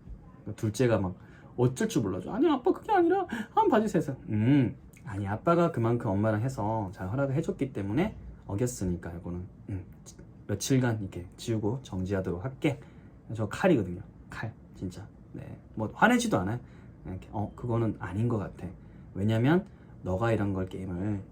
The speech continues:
잘 이렇게 통제하면서 할 수 있도록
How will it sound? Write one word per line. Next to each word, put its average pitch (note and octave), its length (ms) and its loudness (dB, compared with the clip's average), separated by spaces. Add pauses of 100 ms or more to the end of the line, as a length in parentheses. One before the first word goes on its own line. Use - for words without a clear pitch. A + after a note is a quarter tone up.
잘 - 380 -2
이렇게 F#2+ 300 -2
통제하면서 C3 480 0
할 G3+ 160 2
수 G3+ 260 0
있도록 A2+ 720 4